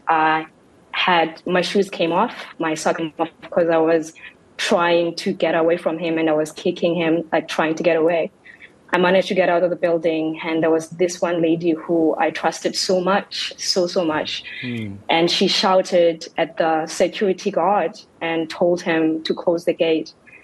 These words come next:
Speaker 1: I remember just turning around and looking at her and like, "Why are you doing this? Oscar punched me." She never even looked me in the eye. She was looking directly in the security guard.
Speaker 2: Hmm.
Speaker 1: Um, fortunately for me, instead of closing the gate, the security guard opened the gate.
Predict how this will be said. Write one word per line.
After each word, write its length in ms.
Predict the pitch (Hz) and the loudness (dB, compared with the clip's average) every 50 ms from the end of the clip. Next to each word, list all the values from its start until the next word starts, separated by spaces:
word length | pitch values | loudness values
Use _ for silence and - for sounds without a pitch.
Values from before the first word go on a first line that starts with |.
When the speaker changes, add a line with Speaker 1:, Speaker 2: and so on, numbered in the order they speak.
| - - - | -20 -6 0
Speaker 1:
I 80 | - 180 | 2 2
remember 360 | 185 185 185 190 202 208 196 | 4 4 4 4 4 4 4
just 300 | 190 196 170 190 - - | 4 2 2 0 -2 -8
turning 340 | - - - 220 202 196 190 | -6 -2 0 2 4 4 4
around 320 | 175 175 170 170 170 170 170 | 4 4 2 2 2 2 2
and 140 | 165 160 | 2 2
looking 300 | 165 165 - - 190 165 | 2 0 0 -2 -2 -2
at 80 | 160 160 | -2 -2
her 100 | 190 175 | -2 0
and 140 | 165 165 160 | 0 2 2
like, 200 | 160 165 160 - | 2 2 0 0
"Why 300 | 165 170 165 165 175 180 | 2 2 4 4 4 4
are 60 | 170 | 4
you 120 | 170 165 | 2 0
doing 260 | 156 175 165 165 170 160 | -2 -2 -2 -2 0 0
this? 260 | 156 151 151 - - - | -2 -2 -2 -2 -2 0
Oscar 560 | 165 185 196 - - - 190 170 170 170 - _ - - _ _ | 0 0 0 -4 -6 -2 0 0 0 -2 -4 _ -16 -20 _ _
punched 380 | - - 196 175 175 - - - | -2 0 2 2 0 0 -2 0
me." 280 | 185 170 165 165 160 - - - - - - | 0 2 0 0 -2 -6 -12 -20 -20 -14 -4
She 180 | - - 233 | 0 0 2
never 220 | 190 190 202 208 202 | 4 4 4 4 4
even 500 | - 180 175 190 180 175 170 160 170 170 | 4 4 2 0 0 0 -2 -2 -2 -2
looked 240 | 180 175 180 - - | -2 -2 -2 -4 -4
me 100 | 170 160 | -2 0
in 80 | 165 | 0
the 60 | 156 | 0
eye. 180 | 151 151 156 156 | 0 0 0 0
She 160 | 156 - - | -2 -2 0
was 180 | 175 160 165 170 | -2 -2 0 0
looking 320 | 180 175 170 - 185 170 | -2 -2 -2 -2 -2 0
directly 460 | 160 160 156 160 160 156 - - 165 | 0 2 2 2 2 0 0 0 -2
in 120 | 165 165 151 | 0 0 0
the 120 | 160 156 | -2 -2
security 540 | 151 - - 156 - - 156 156 156 - 165 | -2 -2 -6 -4 -2 -2 -2 -2 -2 -2 -2
guard. 340 | 160 143 147 - - - - - | -2 0 0 -2 -4 -6 -10 -14
Speaker 2:
Hmm. 340 | - 139 123 117 110 101 98 98 98 - | -10 -8 -6 -6 -6 -8 -10 -12 -4 -2
Speaker 1:
Um, 340 | - 180 170 170 165 160 160 | 0 2 2 2 2 0 0
fortunately 600 | - - 220 196 - - 226 208 190 190 202 196 | 2 2 2 2 2 2 2 2 2 2 0 0
for 160 | - 190 175 | 2 2 2
me, 320 | 175 175 175 175 165 156 | 2 2 2 2 2 2
instead 260 | 180 185 - 233 196 196 | 2 2 2 2 2 2
of 140 | 190 - | 0 -2
closing 460 | - - - 202 175 175 175 185 175 170 | -4 -2 0 2 2 2 2 0 0 0
the 100 | 170 156 | 0 0
gate, 340 | 170 165 160 160 160 160 - | 0 0 0 0 -2 -4 -8
the 40 | 160 | -12
security 440 | - - - - 175 170 165 160 - | -12 -12 -6 -2 -2 0 0 0 0
guard 320 | - 175 185 185 180 - - | 0 2 2 2 0 -2 0
opened 420 | - 170 165 - - 180 175 175 | 0 0 0 0 -2 -4 -4 -4
the 200 | - - _ - | -6 -12 _ -4
gate. 340 | - 160 196 262 330 - - | 0 0 0 0 -2 -4 -10